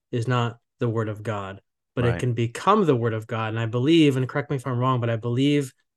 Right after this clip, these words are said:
Speaker 1: that line of thinking is that it becomes the word of God when it impacts me in such a way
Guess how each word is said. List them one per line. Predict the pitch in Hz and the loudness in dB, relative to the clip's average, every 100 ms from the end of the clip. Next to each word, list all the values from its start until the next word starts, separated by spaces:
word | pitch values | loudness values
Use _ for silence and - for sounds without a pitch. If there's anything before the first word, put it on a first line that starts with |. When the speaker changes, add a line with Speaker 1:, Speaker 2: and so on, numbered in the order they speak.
| _ - | _ -6
Speaker 1:
that | 123 123 120 | -2 -2 0
line | 131 127 | 0 0
of | 117 | -2
thinking | - 143 135 127 | -4 -4 -2 -2
is | 120 | -2
that | 117 | -4
it | 113 | -6
becomes | 117 - 143 127 | -8 -4 -2 -2
the | 123 | -2
word | 127 117 | -2 -2
of | 107 | -4
God | 117 117 117 110 - _ _ _ | -2 0 -2 -4 -10 _ _ _
when | 120 117 | -4 -4
it | 113 | -2
impacts | 143 147 143 123 - 123 | -2 -2 -2 -4 -4 -4
me | |
in | 117 | -4
such | 117 120 - | -4 -8 -6
a | |
way | 117 110 104 104 | -6 -4 -6 -10